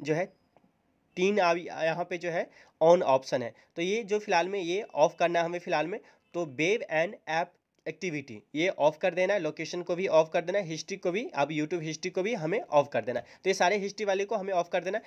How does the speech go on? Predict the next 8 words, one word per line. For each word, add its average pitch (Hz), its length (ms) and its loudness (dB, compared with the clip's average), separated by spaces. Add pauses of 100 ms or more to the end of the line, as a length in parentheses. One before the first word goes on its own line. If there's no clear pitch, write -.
(200)
साथ 170 320 0
ही 220 140 -4
मैं 180 140 0
आपको 156 260 -2
दिखा 147 280 -4
देता 156 200 -4
हूँ 262 120 -6 (420)
कि 160 220 0